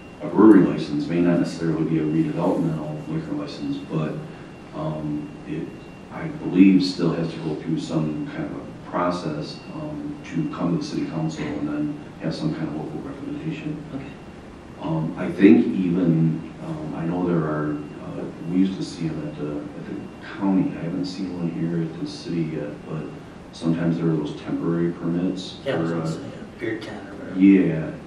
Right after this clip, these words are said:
Speaker 1: yeah. Um, I've seen those come before the county board of commissioners. I, I don't recall seeing one come before the council before, and I don't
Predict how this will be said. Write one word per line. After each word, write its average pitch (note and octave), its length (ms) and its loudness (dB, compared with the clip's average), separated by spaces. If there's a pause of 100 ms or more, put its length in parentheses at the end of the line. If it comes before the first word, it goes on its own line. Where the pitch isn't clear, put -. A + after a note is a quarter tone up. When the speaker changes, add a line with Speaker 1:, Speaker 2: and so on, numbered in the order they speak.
Speaker 1:
yeah. D#2+ 380 -2 (240)
Um, D#2+ 460 -6
I've F#2+ 180 -2
seen F#2+ 220 4
those F2+ 200 4
come D#2+ 200 -2
before D2+ 160 -4
the - 140 -6
county D#2+ 180 -2
board D#2 260 -4
of - 440 -12
commissioners. - 520 -2
I, D#3+ 120 -8
I - 800 -12
don't - 160 -4
recall E2+ 280 -6
seeing D#2 260 -4
one E2 180 -4
come D2 180 -8
before D#2+ 200 -6
the D2+ 140 -6
council E2 280 -6
before, D2 420 -6
and D2+ 180 -8
I D2+ 80 -10
don't D#2 220 -8